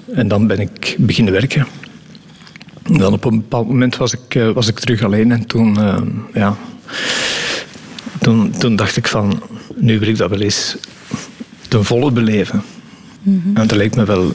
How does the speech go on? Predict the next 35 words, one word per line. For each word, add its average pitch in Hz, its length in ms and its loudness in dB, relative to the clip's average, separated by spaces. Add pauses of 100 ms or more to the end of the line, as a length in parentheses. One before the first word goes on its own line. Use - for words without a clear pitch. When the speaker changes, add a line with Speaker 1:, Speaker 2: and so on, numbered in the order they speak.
Speaker 1:
een - 360 0
romantisch 104 460 2
idee. 110 340 0 (720)
Ja. - 140 2 (580)
Speaker 2:
Romantischer 180 600 2
dan 180 120 4
dat 165 120 2
je 151 100 0
doet 185 220 -2
uit, - 440 0
uit 165 180 2
verdriet 160 680 0
of - 380 -6 (440)
uit - 260 0
zorgen? 156 480 0 (1600)
Speaker 1:
Maar 135 260 2
dat 135 100 2
was 139 140 2
het 147 160 -2
ook 117 140 -2
wel. 92 240 -2 (300)
Ehm, 92 320 0 (100)
ik 92 180 -6
had 113 160 0
wel 135 120 2
wat 131 160 2
verdriet 104 420 -2
en 104 120 2
zorgen. 110 420 0 (840)
Speaker 2:
Mhm. 196 240 4
Wat 180 220 0
voor 180 140 2
verdriet 160 340 0
had 175 160 -2
je? 254 120 -2